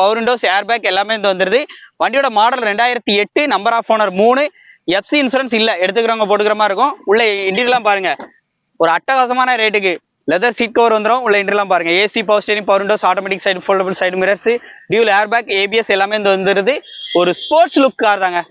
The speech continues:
உள்ள இன்டீரியர்லாம் பாருங்க, சூப்பரா இருக்கும். இந்த வண்டிக்கான பிரைஸ் பாத்தீங்க அப்படின்னா வெறும் ஒரு லட்சத்தி இருபத்தஞ்சாயிரம் ரூபா,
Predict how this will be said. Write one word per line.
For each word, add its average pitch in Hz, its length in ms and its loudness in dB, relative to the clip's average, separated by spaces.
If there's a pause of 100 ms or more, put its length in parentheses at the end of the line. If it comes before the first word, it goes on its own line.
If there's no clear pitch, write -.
(120)
உள்ள 180 140 2
இன்டீரியர்லாம் 190 340 0
பாருங்க, 143 180 -2 (1300)
சூப்பரா 247 380 2
இருக்கும். 180 320 0
இந்த 190 200 2
வண்டிக்கான 233 460 0 (300)
பிரைஸ் 233 300 -2
பாத்தீங்க 233 300 0
அப்படின்னா 214 260 0 (220)
வெறும் 269 360 2 (220)
ஒரு 247 220 4
லட்சத்தி 277 440 -2
இருபத்தஞ்சாயிரம் 220 560 2
ரூபா, 208 100 4